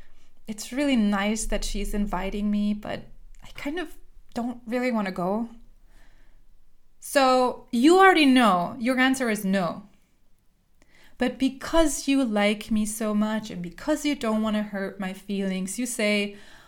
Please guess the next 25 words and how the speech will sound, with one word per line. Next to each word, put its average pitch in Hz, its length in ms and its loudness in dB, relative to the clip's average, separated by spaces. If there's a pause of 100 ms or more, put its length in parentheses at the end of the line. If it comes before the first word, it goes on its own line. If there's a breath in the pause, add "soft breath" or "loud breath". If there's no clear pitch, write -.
(100)
"Oh 349 100 2
yeah, 294 420 4
thank 269 380 -2
you, 190 200 -4
you 185 160 -4
know, 208 400 -2 (340 loud breath)
um, 196 640 -4 (880)
yeah, 294 240 4
I 262 100 4
think, 330 400 -4
of - 160 -4
course 339 280 2
I'll 190 120 4
come." - 420 -6 (2000 soft breath)
And 277 260 8
then 277 280 6
either 392 360 8
you 254 200 4
come 220 420 4
and 226 180 2
you 247 100 2
don't 262 380 4
bring 254 280 4
good 214 200 0
energy, 190 680 -2